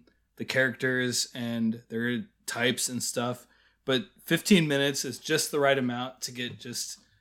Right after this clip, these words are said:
an intense blast of them, to appreciate them in all their subtleties, but also their extremities. I don't know. It's, it's the right length.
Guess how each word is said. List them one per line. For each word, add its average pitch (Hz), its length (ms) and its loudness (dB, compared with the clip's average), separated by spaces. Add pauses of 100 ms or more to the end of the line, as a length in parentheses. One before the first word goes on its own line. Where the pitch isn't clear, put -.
(140)
an 127 120 -6
intense 131 680 0
blast 123 560 0
of 107 80 -12
them, 110 400 0 (680)
to 139 180 2
appreciate 143 680 4
them 135 300 2
in 131 80 -2
all 127 440 -2
their 127 200 -8
subtleties, 139 960 -2 (720)
but 139 240 2
also 139 380 6
their 131 440 4 (280)
extremities. 131 1120 0 (260)
I 127 60 -4
don't 131 140 -2
know. 120 240 0 (680)
It's, - 720 -2
it's 156 180 -2
the 165 140 0
right 156 260 4
length. 123 520 2